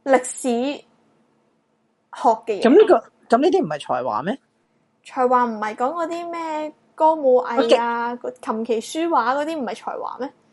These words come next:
Speaker 2: 哦，佢識睇地圖咯。
Speaker 1: 學識咯，嗰啲係學識咯。
Speaker 2: <laughs>
Speaker 1: 學識唔係才華咩？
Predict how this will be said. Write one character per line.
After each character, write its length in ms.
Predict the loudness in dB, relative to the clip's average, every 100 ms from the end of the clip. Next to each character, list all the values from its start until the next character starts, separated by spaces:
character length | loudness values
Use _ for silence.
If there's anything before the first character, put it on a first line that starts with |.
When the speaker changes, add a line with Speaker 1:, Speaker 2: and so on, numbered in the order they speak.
| _ -2
Speaker 2:
哦， 360 | 2 4 4 4
佢 80 | 2
識 60 | 2
睇 140 | 2
地 140 | 2
圖 160 | -2 0
咯。 80 | 0
Speaker 1:
學 200 | 4 4 4 -2 -4
識 60 | 2
咯， 240 | 2 4
嗰 100 | 2
啲 100 | 2 4
係 120 | 2
學 220 | 2 -2 -4 -6
識 40 | -4
咯。 200 | -6 -8
Speaker 2:
<laughs> 1040 | 0 2 4 0 2 4 2 _ _ _
Speaker 1:
學 140 | 4 6
識 280 | 6 4 4
唔 40 |
係 100 | 2
才 100 | 4 4
華 140 |
咩？ 80 | 4